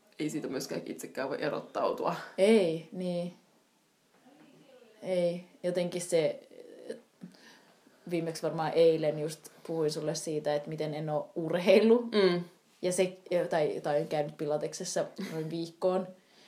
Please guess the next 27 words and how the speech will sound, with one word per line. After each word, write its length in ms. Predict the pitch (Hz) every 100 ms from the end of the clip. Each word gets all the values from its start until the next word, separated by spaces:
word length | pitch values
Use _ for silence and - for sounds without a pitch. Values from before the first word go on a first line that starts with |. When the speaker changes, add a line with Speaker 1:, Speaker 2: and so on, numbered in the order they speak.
| -
Speaker 2:
Ja 100 | 175
sit 100 | 175
sekin, 300 | 196 190 180 -
ja 200 | - 170
nekin 260 | 175 170 175
hetket 360 | 180 165 151
on 180 | 160 156
mulle 220 | 151 147
sellaista 400 | 143 - 170 160
mun 200 | 160 156
itseni 560 | 156 165 - - 147 -
jotenkin 360 | - - - 185
sellaista 420 | 214 202 185 185
Speaker 1:
Mm. 60 | 143
Speaker 2:
niinku 400 | 143 - 180 - - _ -
hoitamista. 840 | 175 175 175 165 - - - - 190
Speaker 1:
Mm. 340 | 190 180 180 - - - _ -
Speaker 2:
Mut 120 | 165
et 160 | 175
jos 180 | 170 175
senkin 340 | 180 175 165 143
vois 200 | 147 156
tehdä 380 | 160 170 165 - - _
tavallaan, 600 | 160 143 143 131 131 170 - - _ _ _ _ _ _ _ _ _ - _ _ _ -
en 100 | -
mä 100 | -
tiedä. 300 | - 101